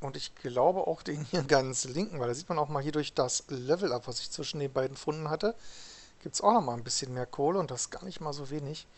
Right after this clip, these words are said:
Aber hier ist natürlich auch schon fast, na, sind dreihunderttausend. Gut, der Unterschied ist, äh, schon merklich. Ja,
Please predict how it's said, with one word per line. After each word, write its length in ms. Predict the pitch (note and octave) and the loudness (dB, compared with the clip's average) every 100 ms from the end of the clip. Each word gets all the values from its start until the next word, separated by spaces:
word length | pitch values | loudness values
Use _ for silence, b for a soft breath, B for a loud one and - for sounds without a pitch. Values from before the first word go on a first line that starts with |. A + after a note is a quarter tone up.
| B B B B - | B B B B -4
Aber 180 | C#3+ C3 | 0 0
hier 240 | C3 E3+ | 2 2
ist 120 | - | 2
natürlich 340 | D3 - D#3 D3+ | -4 -8 -8 0
auch 180 | D3 - | 0 0
schon 200 | D#3+ C#3 | -8 -6
fast, 460 | - C#3+ - - - - - | -2 0 0 -6 -18 -20 -6
na, 280 | C#3 G#3 G3 | -2 0 0
sind 280 | G3 G#3 | -2 -4
dreihunderttausend. 800 | D3+ C3+ F3 F3 - F3+ E3+ C3 | -2 0 2 0 2 0 0 -6
Gut, 260 | - C#3+ - | -12 -12 -4
der 140 | D#3 | -2
Unterschied 640 | C#3+ F3 F3+ - C4 C#4+ | -2 -4 -4 -4 -6 -6
ist, 440 | C4 A#3 - - - | -6 -6 -4 -4 -2
äh, 420 | B3 C#4+ D4+ D4 | -2 0 -4 -4
schon 340 | - C4 C4 | -6 -4 -2
merklich. 520 | F#3 A#2+ - - - - B B B B B B B B B B B - | -2 -2 -4 -10 -14 -16 B B B B B B B B B B B 0
Ja, 180 | F3+ | 0